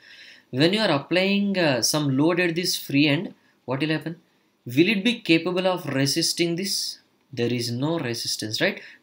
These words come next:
That resistance will be equal to zero. No resistance means how many support reactions you are having? Number of reactions will be equal to which one? Zero, you can say, right? No resistance, right?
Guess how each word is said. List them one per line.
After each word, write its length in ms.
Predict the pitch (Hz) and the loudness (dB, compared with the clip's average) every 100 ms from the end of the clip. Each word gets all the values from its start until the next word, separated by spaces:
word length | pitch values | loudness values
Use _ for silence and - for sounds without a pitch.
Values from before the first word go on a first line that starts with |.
| - | -10
That 200 | 113 - | -8 -4
resistance 600 | 120 120 143 - 139 135 | -6 -2 -2 -2 -2 -2
will 160 | 120 | -6
be 140 | 113 113 | -4 -6
equal 280 | 110 110 107 | -6 -8 -8
to 80 | |
zero. 240 | 123 110 - _ _ - - - - _ | -8 -10 -10 _ _ -20 -20 -20 -20 _
No 340 | 127 131 165 | 0 4 6
resistance 560 | 196 196 208 - 196 190 | 6 4 2 0 -2 -2
means 320 | 214 349 - _ _ _ _ _ | 0 0 -2 _ _ _ _ _
how 180 | - 156 | -2 0
many 240 | 175 185 196 | 2 2 0
support 560 | - 156 170 180 175 | 2 0 0 -2 -2
reactions 640 | 180 165 170 170 180 170 | 0 2 2 0 -4 -4
you 80 | 175 | -4
are 80 | 175 | -2
having? 260 | 180 196 294 _ _ _ _ _ _ | -4 -6 -10 _ _ _ _ _ _
Number 340 | 127 127 143 156 | -4 -2 0 0
of 240 | 160 160 | 0 0
reactions 560 | 143 131 135 135 127 - | -2 -2 -2 -4 -6 -6
will 100 | 120 | -6
be 140 | 113 113 | -4 -6
equal 220 | - 117 | -6 -8
to 80 | 110 | -6
which 200 | 110 - | -6 -6
one? 180 | 254 - _ _ _ - | -8 -10 _ _ _ -8
Zero, 320 | 110 110 117 | -4 -4 -6
you 140 | 110 | -8
can 160 | - - | -14 -14
say, 180 | - - | -14 -8
right? 180 | 73 - _ _ _ _ _ _ _ _ _ _ | -8 -10 _ _ _ _ _ _ _ _ _ _
No 300 | - 117 123 | -10 -4 2
resistance, 480 | 143 139 131 - 113 | 2 2 0 -4 -2
right? 220 | 139 165 | 0 0